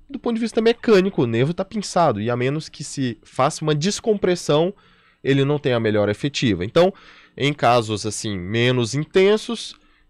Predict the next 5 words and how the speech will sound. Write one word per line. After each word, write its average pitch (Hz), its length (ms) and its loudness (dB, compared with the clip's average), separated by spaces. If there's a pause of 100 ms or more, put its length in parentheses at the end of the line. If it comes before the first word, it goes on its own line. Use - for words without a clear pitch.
repouso, 165 800 2
medicação 131 680 -2
anti-inflamatória 156 760 0
e 208 120 0
até 190 460 2